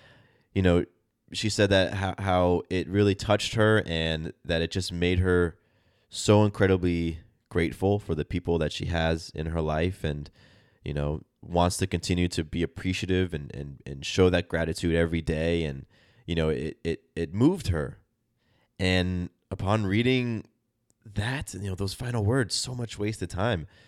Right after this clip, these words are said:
it moved me as well. And here's where all of this connects with the Thanksgiving experience.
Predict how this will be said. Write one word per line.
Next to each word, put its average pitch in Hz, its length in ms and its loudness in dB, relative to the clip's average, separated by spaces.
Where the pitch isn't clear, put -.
it 101 80 0
moved 139 260 8
me 127 140 4
as 92 120 4
well. 85 380 4
And 90 100 4
here's 120 260 8
where 107 100 6
all 101 100 8
of 87 80 4
this 87 180 0
connects - 380 -4
with 73 180 -6
the 73 380 -4
Thanksgiving 80 540 -4
experience. - 560 -12